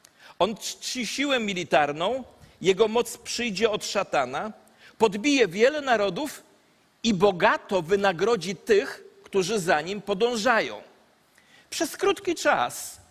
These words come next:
będzie wyglądał na zbawcę, za którym tęsknił świat, ale wkrótce ujawni swój prawdziwy charakter. Po, po drugie,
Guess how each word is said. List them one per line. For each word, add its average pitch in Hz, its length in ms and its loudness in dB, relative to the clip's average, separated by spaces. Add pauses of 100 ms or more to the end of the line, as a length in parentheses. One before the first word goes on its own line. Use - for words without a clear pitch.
(380)
będzie 269 320 0
wyglądał 254 480 -2
na 247 140 0
zbawcę, 208 840 0
za 214 180 -4
którym 285 340 -8
tęsknił 285 640 -6
świat, - 680 -6 (1000)
ale 147 200 -4
wkrótce 143 720 -8 (580)
ujawni 196 580 0
swój 190 340 -10
prawdziwy 143 600 -6
charakter. 180 640 -10 (1000)
Po, 147 120 -12
po 160 180 -4
drugie, 156 380 -2